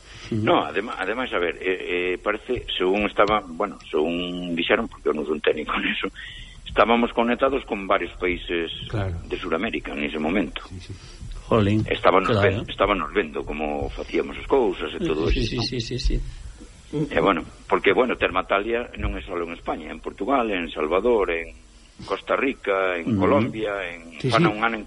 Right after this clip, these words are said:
Speaker 2: en Argentina, en Brasil,
Speaker 1: Ujú.
Speaker 2: en un,
Speaker 3: To-, todas as
Speaker 2: eh,
Speaker 3: aproveit-, todos os aproveitamentos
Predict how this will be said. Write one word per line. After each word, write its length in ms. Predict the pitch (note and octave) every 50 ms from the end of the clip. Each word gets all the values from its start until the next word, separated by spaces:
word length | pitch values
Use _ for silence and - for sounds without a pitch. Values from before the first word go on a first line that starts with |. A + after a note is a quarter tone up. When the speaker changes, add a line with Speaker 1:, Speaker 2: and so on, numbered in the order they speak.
| -
Speaker 2:
en 120 | - G2 F2+
Argentina, 640 | F2+ F2+ - - F#2 F#2 F2+ D#3+ D3+ B2+ A#2+ A2+ A2
en 80 | G2+ F2
Brasil, 480 | E2+ F2+ - D3 D3 B2 A2+ A#2+ A#2+ - - - -
Speaker 1:
Ujú. 400 | G#2 G2 G#2 A#2+ B2+ C3+ - -
Speaker 2:
en 80 | -
un, 160 | G2 G#2+ D3+ C3+ - - - - - - - - - - - - -
Speaker 3:
To-, 160 | - - - -
todas 320 | F3 F3+ G3 F#3+ F#3+ F3
as 80 | - F3
Speaker 2:
eh, 80 | D#3 -
Speaker 3:
aproveit-, 400 | - D#3 D3+ D#3 D3 - - -
todos 240 | - G3 F#3 F3+
os 60 | D#3+ F#3
aproveitamentos 640 | E3+ E3+ D#3+ D#3 D3+ C#3+ D3+ D3 D3 D3 - D3+